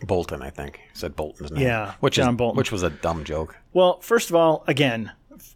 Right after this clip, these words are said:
Speaker 2: for, uh, to educate the Brad Pitts of the world, and I know he's listening, so,
Speaker 1: Mm-hmm.
Speaker 2: you know, Brad, pay attention. There were seventeen witnesses in the Senate trial. It was all of the people that had testified in the House.
Speaker 1: Yeah, but it wasn't Bolton.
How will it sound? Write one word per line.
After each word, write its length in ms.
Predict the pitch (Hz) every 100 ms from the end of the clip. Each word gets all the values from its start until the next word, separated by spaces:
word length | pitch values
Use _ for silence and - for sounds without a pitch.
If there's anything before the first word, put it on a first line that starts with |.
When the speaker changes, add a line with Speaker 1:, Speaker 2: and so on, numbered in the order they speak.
| -
Speaker 2:
for, 360 | 156 - 160 147
uh, 160 | 139 135
to 180 | - 165
educate 380 | 156 147 156
the 100 | 139
Brad 300 | 117 139 127
Pitts 200 | 117 139
of 40 | -
the 60 | 123
world, 280 | 107 104 107
and 100 | 160
I 40 | 151
know 180 | 151 147
he's 140 | 123
listening, 460 | 123 117 113 95 95 _ _
so, 420 | - 131 110 104 -
Speaker 1:
Mm-hmm. 260 | 104 101
Speaker 2:
you 60 | 117
know, 260 | 110 101 - _
Brad, 360 | - 139 117 - _ _ _
pay 120 | - 135
attention. 440 | 131 117 - 98 _ _ _ _ _ _ _
There 120 | 156 170
were 80 |
seventeen 640 | 165 - 165 165 - 165 151
witnesses 560 | 117 - - 101 - - -
in 80 |
the 60 | 120
Senate 260 | - 117 101
trial. 280 | 107 95 -
It 60 | 143
was 160 | 139 - _
all 240 | 143 151
of 120 | 160
the 80 | 135
people 380 | 135 135 131 131
that 120 | 120
had 160 | 113 110
testified 520 | 127 - - 120 110
in 40 |
the 80 | 107
House. 340 | 107 - - -
Speaker 1:
Yeah, 140 | - 90
but 140 | 82
it 40 | 85
wasn't 220 | 90 67
Bolton. 300 | 82 80